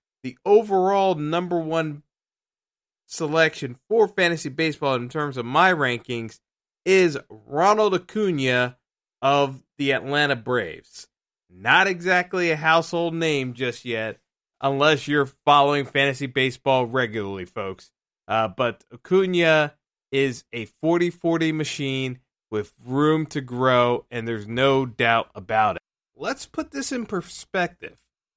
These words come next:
Last year, in his second year in the league, when you're supposed to have the sophomore slump, Acuna went forty-one homers, thirty-seven steals.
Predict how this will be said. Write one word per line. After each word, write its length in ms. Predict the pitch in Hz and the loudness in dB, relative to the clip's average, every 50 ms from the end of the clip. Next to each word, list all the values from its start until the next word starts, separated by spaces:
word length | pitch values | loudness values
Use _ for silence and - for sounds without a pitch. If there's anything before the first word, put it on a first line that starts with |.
| _ _ _ _ _ | _ _ _ _ _
Last 460 | - 131 165 226 277 262 - - - | -2 0 0 0 0 -2 -6 -8 -4
year, 320 | 208 185 170 147 - - _ _ _ _ _ | -2 0 0 0 -2 -6 _ _ _ _ _
in 140 | 160 151 143 | -4 -4 -2
his 440 | 151 147 139 - - - - - - _ | -2 -2 -2 -4 -6 -8 -10 -12 -16 _
second 540 | _ _ - - 165 - - 302 240 - 220 | _ _ -6 -4 -4 -4 -2 -4 -6 -4 -4
year 160 | 233 240 247 | -2 -2 0
in 80 | 233 220 | 0 0
the 80 | 196 175 | -2 -2
league, 400 | 175 208 208 135 87 139 - _ _ _ _ _ _ _ _ _ _ | -2 -2 -4 -4 -4 -6 -12 _ _ _ _ _ _ _ _ _ _
when 220 | 131 147 156 143 139 | -4 -2 -2 -2 -2
you're 120 | 151 151 | -4 -4
supposed 360 | - - - 165 180 190 - | -6 -6 -4 -4 -4 -4 -4
to 60 | 175 | -4
have 240 | 165 180 185 180 160 | -2 0 0 0 -2
the 60 | 151 | -4
sophomore 500 | 139 - 185 180 185 185 - 180 175 170 156 | -6 -2 0 0 0 0 -2 -6 -6 -6 -6
slump, 400 | - - 190 196 151 113 101 - _ _ _ _ _ _ _ _ - | -6 -6 -4 -2 -2 -2 -4 -8 _ _ _ _ _ _ _ _ -14
Acuna 540 | - - - 254 285 277 269 247 226 208 | -10 -6 -4 -4 -4 -2 0 2 2 2
went 240 | 175 180 165 139 - _ _ _ _ _ _ _ _ _ _ _ _ _ _ _ _ _ _ - | 2 2 0 0 -2 _ _ _ _ _ _ _ _ _ _ _ _ _ _ _ _ _ _ 2
forty-one 640 | 175 233 277 269 269 269 262 254 254 262 269 262 254 | 2 2 2 2 0 -2 -2 0 0 2 2 2 2
homers, 680 | 220 220 220 214 202 202 202 202 202 208 - - - _ _ _ _ _ | 2 4 4 4 4 2 2 0 0 -2 -6 -12 -18 _ _ _ _ _
thirty-seven 640 | - 147 175 190 196 185 - 202 190 170 170 160 151 | 0 2 2 2 2 0 0 0 0 0 -2 -4 -6
steals. 640 | - - - 139 113 92 - - _ - - - | -8 -6 -4 -4 -4 -4 -6 -10 _ -20 -20 -20